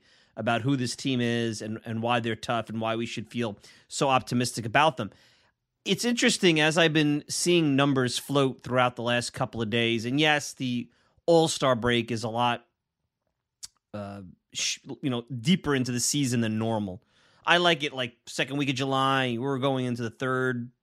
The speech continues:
you know, almost the fourth week of July right now. I like it a little earlier, right after the fourth of July, I think is a perfect timing.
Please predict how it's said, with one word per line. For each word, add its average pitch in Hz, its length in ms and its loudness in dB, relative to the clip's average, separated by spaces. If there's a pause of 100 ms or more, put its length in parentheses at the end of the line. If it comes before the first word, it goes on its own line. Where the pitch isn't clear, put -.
(120)
you 123 160 -8
know, 113 140 -8
almost 147 320 -4
the - 80 -12
fourth 139 260 0
week 123 140 -4
of 117 100 -2
July 120 320 0
right 110 240 -4
now. 117 280 -6 (360)
I 143 80 2
like 151 180 2
it 135 40 -6
a 135 40 -2
little 135 280 -2
earlier, 127 500 -2 (400)
right 127 200 0
after 131 200 0
the 123 60 -2
fourth 131 240 -2
of 113 60 -8
July, 120 300 2
I 117 40 0
think 113 200 -6
is 107 80 -10
a 110 60 -12
perfect - 460 -4
timing. 127 440 2